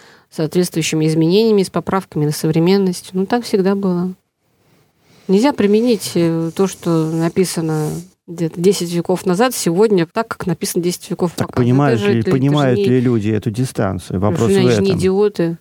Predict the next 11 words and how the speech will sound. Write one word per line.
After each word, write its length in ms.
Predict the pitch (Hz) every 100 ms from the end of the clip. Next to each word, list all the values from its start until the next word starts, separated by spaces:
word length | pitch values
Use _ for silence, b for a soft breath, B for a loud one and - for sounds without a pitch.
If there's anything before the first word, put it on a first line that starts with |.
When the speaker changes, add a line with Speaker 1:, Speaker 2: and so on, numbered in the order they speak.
| _
Speaker 1:
Конечно, 300 | - 185 208
понимают. 640 | 190 190 180 165 156 160 - _ _ -
Перейдём 340 | 196 202 254
к 60 | 240
статье. 520 | - 208 - 170 156 - _ _ _ B B B B
Прощение — 920 | - 226 - - 320 285 233 202 170 160 _ _ -
это 580 | 208 220 214 196 127 185
фундаментальное 720 | 214 208 220 233 233 214 190
понятие 500 | 185 202 262 285 202
в 60 | 185
христианстве, 840 | - 190 - 190 165 - 165 160